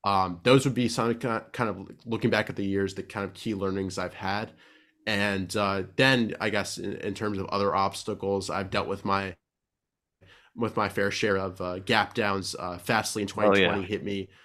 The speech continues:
Speaker 1: Um, I remember that one. I think they pre-announced revenues and it gapped down twenty, twenty plus percent. Luckily, I had a pretty good cushion in that one, but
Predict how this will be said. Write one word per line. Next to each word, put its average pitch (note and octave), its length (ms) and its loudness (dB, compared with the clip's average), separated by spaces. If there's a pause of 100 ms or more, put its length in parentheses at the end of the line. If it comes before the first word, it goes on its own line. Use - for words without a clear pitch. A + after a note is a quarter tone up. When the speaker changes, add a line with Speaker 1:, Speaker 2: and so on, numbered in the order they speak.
(220)
Speaker 1:
Um, F#2+ 540 0
I G2 80 -2
remember G2 280 0
that F#2+ 240 0
one. G2 240 0
I F#2 80 -4
think A#2 180 -2
they G#2 120 -4
pre-announced G#2+ 580 -2
revenues G2 500 0
and F#2 200 -6
it F#2+ 180 -10
gapped G2 280 -2
down F#2+ 260 -2
twenty, G2+ 340 -4
twenty G2+ 240 -4
plus G2+ 180 -4
percent. G2+ 460 -4 (220)
Luckily, C3 280 4
I B2 40 8
had A#2 100 4
a G#2 60 2
pretty A#2+ 200 0
good G#2+ 200 -2
cushion A2 300 -4
in G2 100 -2
that G2 200 -2
one, G2+ 180 -4
but F#2+ 360 -10